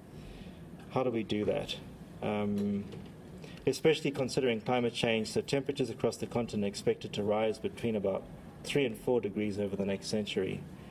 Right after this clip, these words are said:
These are also global issues. That's why we need to be concerned, not just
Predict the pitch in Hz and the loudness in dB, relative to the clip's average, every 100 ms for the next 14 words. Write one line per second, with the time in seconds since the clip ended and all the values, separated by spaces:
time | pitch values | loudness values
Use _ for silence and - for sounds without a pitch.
0 | - - - - - - - - - 139 | -14 -12 -12 -12 -14 -14 -14 -14 -2 0
1 | 147 151 139 147 143 - 127 143 127 113 | 4 4 4 4 2 4 4 4 4 0
2 | 107 98 92 120 - 123 110 120 120 - | 0 -2 2 2 4 2 4 2 0 0
3 | 107 - 104 - 123 98 98 - - - | -2 -2 -4 0 2 2 -2 -8 -12 -14
4 | - - - 123 117 120 - - - | -14 -14 -2 -2 0 -2 -4 -8 -12